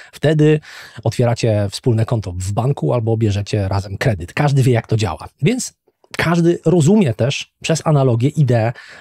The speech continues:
lejka marketingowego. Druga zaleta jest taka, że w lejku łatwo przyporządkować konkretne działania do poszczególnych etapów.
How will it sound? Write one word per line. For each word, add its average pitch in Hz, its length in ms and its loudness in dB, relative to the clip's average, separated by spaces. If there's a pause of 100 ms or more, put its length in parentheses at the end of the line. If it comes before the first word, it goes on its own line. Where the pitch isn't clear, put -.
lejka 110 340 0
marketingowego. 107 760 0 (380)
Druga 220 240 2
zaleta 185 300 2
jest 113 200 -2
taka, 92 300 -4 (260)
że 131 200 2
w 110 60 2
lejku 214 540 2 (160)
łatwo 190 520 0 (920)
przyporządkować 165 960 0
konkretne 147 460 0
działania 123 320 2
do 117 100 -2
poszczególnych 113 540 -4
etapów. - 480 -8